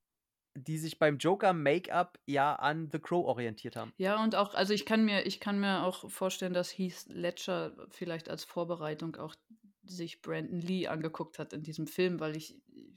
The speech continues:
Speaker 2: gerade diese
Speaker 1: Ja.
Speaker 2: Szene da in der Gasse, wo er noch sehr <laughs> so, so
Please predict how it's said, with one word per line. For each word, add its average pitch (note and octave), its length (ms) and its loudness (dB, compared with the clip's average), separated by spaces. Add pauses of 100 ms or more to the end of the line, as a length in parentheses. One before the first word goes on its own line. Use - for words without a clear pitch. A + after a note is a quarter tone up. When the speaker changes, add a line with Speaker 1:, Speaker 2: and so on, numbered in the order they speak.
(640)
Speaker 2:
gerade F3 340 0
diese E3+ 440 0
Speaker 1:
Ja. C#3 400 6
Speaker 2:
Szene F#3+ 340 4
da E3+ 160 4
in E3 140 0
der D#3+ 120 0
Gasse, E3+ 480 -2
wo D#3+ 140 -2
er D#3+ 120 0
noch D#3 200 -4
sehr F3 520 0 (600)
<laughs> - 800 -10 (640)
so, F3+ 340 0
so E3 480 -6